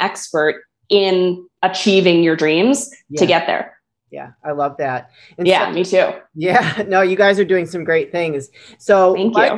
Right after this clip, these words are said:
Speaker 2: what is the difference between, so just like a basic life coach and you as an expert coach?
Speaker 1: So I'll talk a little bit about the Handel methodology because
Speaker 2: Okay.
Speaker 1: we really,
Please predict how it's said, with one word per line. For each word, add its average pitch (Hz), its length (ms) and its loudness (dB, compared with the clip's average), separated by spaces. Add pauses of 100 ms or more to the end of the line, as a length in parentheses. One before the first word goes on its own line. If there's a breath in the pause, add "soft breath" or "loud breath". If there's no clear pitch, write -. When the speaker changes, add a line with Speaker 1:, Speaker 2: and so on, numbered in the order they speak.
(160)
Speaker 2:
what 220 180 -2
is 427 120 0
the 415 80 0
difference 202 360 -2
between, 175 400 -6
so 170 160 -2
just 160 200 -8
like 165 140 -2
a 156 40 -4
basic 160 500 -2
life 147 240 -2
coach 143 280 -6
and 143 180 -8
you 156 240 -2
as 143 120 0
an 131 140 -10
expert - 460 -10
coach? - 440 -12 (1040)
Speaker 1:
So 302 640 2 (600)
I'll 285 100 2
talk 453 260 0
a 508 60 4
little 427 140 2
bit 285 100 0
about 226 200 0
the 190 60 -4
Handel 180 500 -2
methodology 151 640 0
because 160 320 0
Speaker 2:
Okay. 185 100 -2
Speaker 1:
we 208 300 6
really, 277 520 4